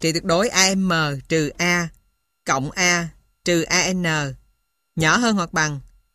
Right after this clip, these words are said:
trị tuyệt đối của A M trừ A cộng trị tuyệt đối của A trừ A N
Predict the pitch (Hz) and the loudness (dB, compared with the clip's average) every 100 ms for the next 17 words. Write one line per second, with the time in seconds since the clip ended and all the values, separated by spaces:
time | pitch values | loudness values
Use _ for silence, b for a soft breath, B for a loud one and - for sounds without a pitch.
0 | _ - 165 170 185 180 220 208 - 190 | _ -4 -2 0 0 0 0 0 2 2
1 | 190 185 156 147 160 143 - 165 165 151 | 2 0 0 -2 -4 -4 -2 -2 -2 -6
2 | _ _ _ _ _ _ _ - 147 151 | _ _ _ _ _ _ _ -2 0 0
3 | 165 170 165 180 220 220 - 190 185 - | -2 -2 -2 -2 0 -2 2 2 2 2
4 | 160 147 165 170 175 | -2 0 0 0 0